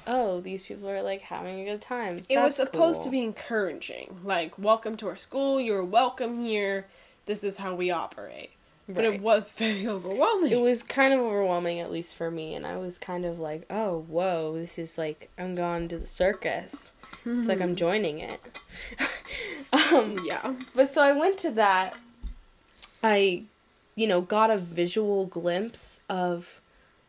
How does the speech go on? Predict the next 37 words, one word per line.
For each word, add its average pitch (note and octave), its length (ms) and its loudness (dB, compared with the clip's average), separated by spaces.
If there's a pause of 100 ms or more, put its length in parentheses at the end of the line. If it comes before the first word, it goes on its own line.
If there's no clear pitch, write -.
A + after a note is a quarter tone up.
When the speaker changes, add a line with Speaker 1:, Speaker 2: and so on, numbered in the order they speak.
Speaker 1:
the G3 140 0
school. A3+ 800 2
I, G#3 220 -2
we G#3 160 0
had, G#3 300 2
like, G3+ 220 0
these G3 280 -6
older, G#3 520 0 (280)
uh, F#3+ 220 -2
student G3 500 -2
mentors. G3 1000 -4 (840)
Um, G3 600 -6 (200)
Speaker 2:
We A3 100 0
had G3+ 120 0
big F#3 220 -4
buddies. - 420 -6
Speaker 1:
they G#3 100 2
were G#3 80 2
called G3+ 280 0
Big F#3 220 -4
Buddies. E3+ 480 -4
They F#3+ 120 -2
were F#3+ 120 2
Speaker 2:
Yeah. F#3+ 80 2
Speaker 1:
just F#3 140 -6
juniors F#3 420 -2
and F3+ 140 -4
seniors E3+ 460 -4
that E3 120 -6
were E3+ 120 -4
here E3+ 260 -6
to, E3+ 120 -6
like, E3+ 260 -6
show F#3 300 0
us F3+ 200 -4
around. F3+ 600 -6 (100)
Speaker 2:
Right. - 300 -12